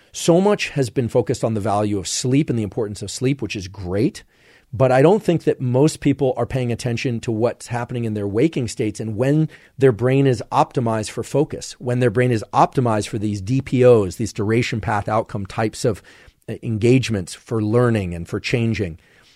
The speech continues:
and when, uh, their brain is probably better suited for more reflexive thinking and behaviors. And it turns out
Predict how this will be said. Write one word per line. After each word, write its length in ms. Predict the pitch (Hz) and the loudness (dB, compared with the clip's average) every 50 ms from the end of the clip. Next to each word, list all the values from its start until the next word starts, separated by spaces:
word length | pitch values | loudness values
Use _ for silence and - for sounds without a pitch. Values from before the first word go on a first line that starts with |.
| _ _ _ | _ _ _
and 180 | 135 127 123 | 0 0 4
when, 220 | 123 139 151 151 156 | 6 6 6 8 6
uh, 80 | 151 | 4
their 180 | 110 110 135 131 | 4 4 2 2
brain 260 | 101 127 127 127 127 | 4 2 0 0 0
is 120 | 123 107 - | -2 -4 -6
probably 440 | - - 131 127 147 135 120 117 | -4 -4 -2 0 0 0 -2 -2
better 260 | 104 110 110 107 107 101 | -2 -2 -4 -4 -6 -6
suited 360 | - - 120 104 113 104 - | -6 -8 -6 -6 -6 -8 -8
for 140 | - 120 110 | -8 -8 -6
more 220 | 110 113 113 113 | -4 -4 -4 -4
reflexive 500 | 113 113 - - 139 160 - - 117 87 | -4 -6 -6 -6 -8 -8 -6 -8 -10 -10
thinking 400 | - - 104 98 95 - 101 92 | -10 -12 -12 -12 -12 -12 -12 -14
and 100 | 87 85 | -14 -14
behaviors. 600 | 82 85 87 98 87 90 82 85 85 85 - - - _ _ _ _ _ _ - | -14 -12 -12 -12 -12 -14 -14 -16 -18 -18 -20 -20 -20 _ _ _ _ _ _ -6
And 80 | 120 | -6
it 60 | 123 | -6
turns 300 | 120 - 175 202 175 110 | -2 0 0 0 4 4
out 320 | 127 110 101 98 127 - | 4 4 4 2 0 -2